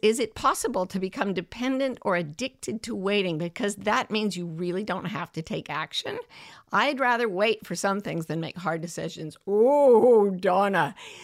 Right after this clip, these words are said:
you have mined an entire vein of gold on this topic. That is so true.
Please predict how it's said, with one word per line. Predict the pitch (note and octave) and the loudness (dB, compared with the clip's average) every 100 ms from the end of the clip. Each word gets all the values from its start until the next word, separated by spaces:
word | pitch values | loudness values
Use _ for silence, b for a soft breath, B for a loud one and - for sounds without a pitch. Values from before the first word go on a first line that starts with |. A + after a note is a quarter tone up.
| B B B | B B B
you | G#3 B3 | -2 0
have | A3+ G#3+ F#3+ G#3+ F#3 | 0 0 0 0 -2
mined | G3+ A3 G3+ G3 F3+ | 0 0 -2 -2 -2
an | F3 | -4
entire | D#3+ F#3 - F#3 F#3 F3 | -4 -6 -6 -2 0 0
vein | F3 F3+ D#3+ | 0 -2 -2
of | D3 D#3+ | -6 -6
gold | D#3+ C#4+ E4 E4 A3 | 4 6 8 6 4
on | F3 F3+ | 2 4
this | E3+ - | 0 0
topic. | - - - - F3 | -2 -4 -4 -6 -2
That | G3+ A#3+ | 2 2
is | C4 A3+ | 0 -6
so | - - G#3+ G#3+ G3+ F#3+ F3 E3+ | -6 -6 0 2 4 2 -2 -6
true. | - G3 G3+ E3 C3+ | -8 -4 -2 -2 -4